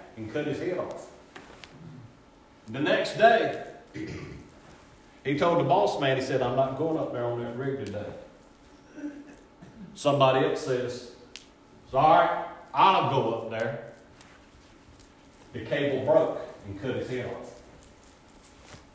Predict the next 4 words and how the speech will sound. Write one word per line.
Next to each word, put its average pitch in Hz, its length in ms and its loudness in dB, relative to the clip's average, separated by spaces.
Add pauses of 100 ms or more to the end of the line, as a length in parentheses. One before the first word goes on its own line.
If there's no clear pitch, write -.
(3750)
Thank 156 360 -2
God 151 540 2
he 151 100 -2
listened. 127 680 0